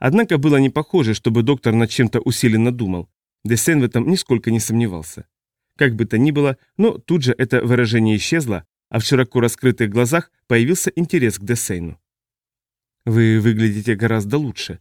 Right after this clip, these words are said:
заметил Паже. «На щеках уже нет прежней бледности. Чувствуете, как к вам возвращаются силы?» «По правде говоря, да». Паже взглянул на остатки сыра на тумбочке, подошёл к ней и понюхал.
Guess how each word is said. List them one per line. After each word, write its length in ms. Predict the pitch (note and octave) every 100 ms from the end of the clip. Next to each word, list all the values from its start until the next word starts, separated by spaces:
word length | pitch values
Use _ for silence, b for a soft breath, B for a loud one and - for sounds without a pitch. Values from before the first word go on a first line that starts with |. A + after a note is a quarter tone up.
| _ _
заметил 440 | G#2+ A#2 G2 G#2
Паже. 380 | A#2+ G#2+ F#2 - _ _ _
«На 140 | A#2 A2+
щеках 400 | - A2 E3+ -
уже 160 | A2
нет 180 | A2 G2
прежней 320 | A2 G#2+ A2
бледности. 600 | F#2+ A2+ C#3 A#2+ - G#2 - _ _ -
Чувствуете, 460 | A3+ - F3 -
как 180 | C3 A#2
к 60 | B2+
вам 180 | B2+
возвращаются 600 | A#2 B2 B2 - A#2 -
силы?» 380 | D#3+ - E2+ C#2 - _ _ _ _ _ -
«По 120 | G2+
правде 280 | A#2+ C3+ G#2+
говоря, 360 | G#2 G2+ G#2+
да». 260 | F2+ E2+ D#2+ _ _ _ _ _ _ -
Паже 220 | A#2 A#2
взглянул 400 | G2 A2+ C#3+ -
на 140 | A#2
остатки 360 | A2+ - A2 A2+
сыра 320 | - A#2+ A2
на 140 | A2
тумбочке, 540 | G#2+ D#3+ B2+ - G2+ E2+ _ _ -
подошёл 420 | A2 A2+ F3+ E3+
к 100 | B2
ней 160 | D3
и 100 | -
понюхал. 540 | A2+ C3+ F#2 - -